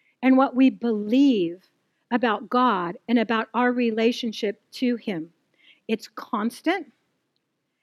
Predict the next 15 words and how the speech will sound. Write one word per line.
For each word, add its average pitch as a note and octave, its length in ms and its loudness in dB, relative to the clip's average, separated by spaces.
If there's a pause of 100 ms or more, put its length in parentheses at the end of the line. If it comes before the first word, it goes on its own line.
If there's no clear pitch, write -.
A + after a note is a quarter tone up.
(160)
and C4 140 4
it C4 100 2
produces C#4 560 4
hope - 480 -2 (480)
and A#3+ 200 0
confidence C#4 760 0
that A3 220 0
no A3+ 200 0
matter B3 280 0
what C4+ 200 -2
the C4 80 -2
circumstances, F#3+ 1040 -10
things G3 480 -12 (240)
will G3+ 160 -2
be E3+ 360 -8